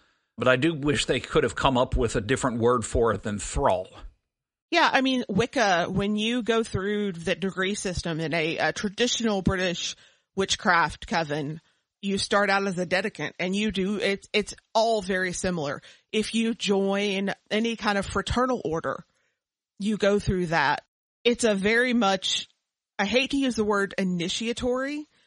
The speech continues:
Speaker 2: but that's really the best phrase I can come up for it. I'm talking
Speaker 1: Mm-hmm.
Speaker 2: about, like, I'm not talking about, like, occultic initiatory. I mean, like, membership-based initiatory, like a sorority or fraternity, fraternal society,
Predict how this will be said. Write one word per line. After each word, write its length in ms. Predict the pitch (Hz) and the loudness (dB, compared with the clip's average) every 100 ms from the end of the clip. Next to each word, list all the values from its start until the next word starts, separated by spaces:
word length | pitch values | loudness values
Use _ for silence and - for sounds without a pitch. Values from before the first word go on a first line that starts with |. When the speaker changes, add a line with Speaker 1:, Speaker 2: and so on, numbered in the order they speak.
| _ | _
Speaker 2:
but 100 | - | -2
that's 160 | 208 208 | 0 0
really 240 | 208 214 | 2 2
the 120 | 220 190 | 0 -2
best 380 | 147 180 - - | 0 0 -2 -8
phrase 440 | - 180 185 185 | -4 -2 -2 -2
I 80 | 175 | -2
can 120 | 170 | -4
come 140 | 170 170 | -2 -4
up 120 | - | 0
for 120 | 208 | 0
it. 60 | 208 | 2
I'm 120 | 277 | 2
talking 200 | 302 269 | 2 2
Speaker 1:
Mm-hmm. 80 | 302 | 2
Speaker 2:
about, 240 | 254 220 | 4 4
like, 220 | 208 - - - | 0 -4 -4 0
I'm 100 | 240 | 2
not 160 | 262 | 0
talking 160 | 269 254 | -2 -2
about, 140 | 220 | -2
like, 160 | 190 - | -2 -2
occultic 580 | 180 - - 196 262 233 | -6 -4 -6 -4 -4 -4
initiatory. 840 | 269 254 262 - 262 277 262 277 - - _ _ | -4 -2 -4 -6 -8 -4 -4 -4 -10 -20 _ _
I 120 | 226 | 2
mean, 260 | 247 247 240 | 2 2 0
like, 440 | 196 190 180 - - _ _ _ 208 | 0 0 -2 -6 -20 _ _ _ 0
membership-based 840 | 220 254 262 226 233 202 190 190 - | 2 2 2 2 0 2 0 0 -2
initiatory, 640 | 185 180 190 180 165 151 151 | -2 -2 -2 -2 -2 -2 -2
like 160 | 156 | -2
a 80 | 180 | -4
sorority 520 | - 196 185 180 170 | -4 0 0 0 -2
or 60 | 160 | -4
fraternity, 760 | 165 175 - 226 208 175 156 151 | -4 -8 -2 0 0 -4 -6 -6
fraternal 440 | 190 180 202 185 | -6 -2 0 0
society, 880 | 185 180 180 165 165 165 165 160 | -4 -2 0 2 0 -2 -4 -6